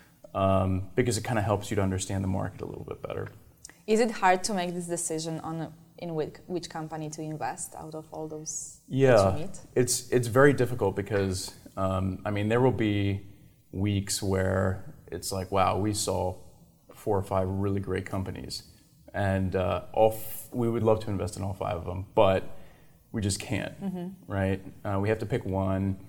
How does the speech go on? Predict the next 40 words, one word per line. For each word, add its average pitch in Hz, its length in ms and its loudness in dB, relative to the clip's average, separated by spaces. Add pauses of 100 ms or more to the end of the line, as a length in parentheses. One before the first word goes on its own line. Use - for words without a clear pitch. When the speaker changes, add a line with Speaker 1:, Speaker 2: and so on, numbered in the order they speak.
(260)
Speaker 1:
and 98 540 -2
we 123 180 0
have 117 140 4
to - 60 -6
be 107 120 2
very, 101 460 4
very 98 460 -2 (360)
particular 117 460 0
as 95 100 -2
to 95 60 -6
how 95 240 -2
we 95 100 0
select 98 380 -6
that 95 140 -4
one 95 200 -4
company, - 480 -4 (100)
right? 95 320 -4
So, 101 160 0
like, 95 160 0
we 107 120 2
have 101 160 0
this 95 140 -2
huge 113 480 0 (440)
sort 110 240 4
of, 95 340 2
well, - 140 -6
maybe 104 240 0
not - 160 -6
huge, - 340 -10
but - 220 -10 (380)
we 120 100 6
have 120 120 8
this 101 140 4
very 104 380 8
large, 98 580 2 (320)
um, 92 420 -2
kind 98 220 -6
of 98 180 -4 (400)
laundry 147 360 8
list 101 480 2